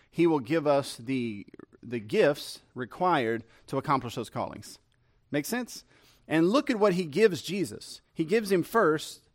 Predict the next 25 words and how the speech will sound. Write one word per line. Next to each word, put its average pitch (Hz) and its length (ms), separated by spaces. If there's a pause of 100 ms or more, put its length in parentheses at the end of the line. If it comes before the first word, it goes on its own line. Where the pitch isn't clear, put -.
(360)
wisdom. 120 640 (600)
He 143 100
gives 160 220
him 151 120
the 123 80
Holy 175 280
Spirit 165 380
of 123 60
wisdom, 123 480 (680)
which 139 160
is 143 100
another 160 260
way 151 140
of 131 100
saying 127 300
wisdom, 123 440 (1600)
right? 131 180
Because 123 280
wisdom 127 280
comes 123 260
from 107 140
God 110 300
and 120 120
God 117 140
alone. 107 360